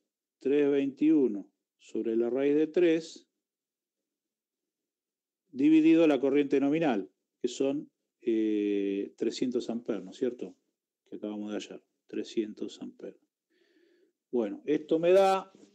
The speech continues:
Eh,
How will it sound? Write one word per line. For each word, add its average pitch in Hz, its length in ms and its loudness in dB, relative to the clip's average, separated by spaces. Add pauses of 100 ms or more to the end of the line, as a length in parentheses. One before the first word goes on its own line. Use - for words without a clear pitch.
(1800)
Eh, 120 1400 4